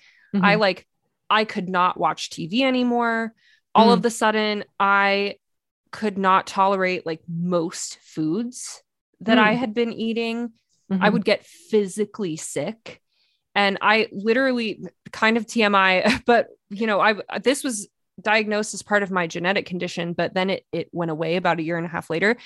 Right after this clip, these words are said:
Speaker 1: But every year for a year and a half, I woke up in the morning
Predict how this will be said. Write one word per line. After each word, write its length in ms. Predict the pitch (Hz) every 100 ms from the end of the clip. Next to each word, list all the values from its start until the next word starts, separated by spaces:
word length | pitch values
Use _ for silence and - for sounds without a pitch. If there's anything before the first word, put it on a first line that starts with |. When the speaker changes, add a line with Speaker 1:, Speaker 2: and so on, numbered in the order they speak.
| - _ -
Speaker 1:
But 140 | - -
every 380 | 233 240 285
year 460 | 277 208 233 226 190
for 180 | - 180
a 100 | 175
year 160 | 185
and 100 | 185
a 40 | 185
half, 360 | 180 170 170 -
I 140 | 185
woke 280 | 180 175 175
up 80 | 180
in 60 | 170
the 60 |
morning 440 | 165 165 160 160